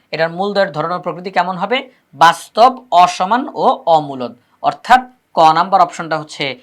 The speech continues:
সঠিক উত্তর। এবার আমরা সাত নাম্বার প্রশ্নে চলে যাই। সাত নাম্বার প্রশ্নে বলছে, "এ এক্স স্কয়ার মাইনাস সিক্স এক্স প্লাস নাইন equal to zero।"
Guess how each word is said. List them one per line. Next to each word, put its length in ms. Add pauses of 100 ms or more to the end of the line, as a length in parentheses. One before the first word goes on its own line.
(140)
সঠিক 600
উত্তর। 300 (420)
এবার 180
আমরা 340
সাত 400
নাম্বার 280
প্রশ্নে 320
চলে 220
যাই। 120 (320)
সাত 320
নাম্বার 220
প্রশ্নে 300
বলছে, 480 (400)
"এ 160
এক্স 220
স্কয়ার 280
মাইনাস 360
সিক্স 200
এক্স 240
প্লাস 260
নাইন 180
equal 340
to 180
zero।" 140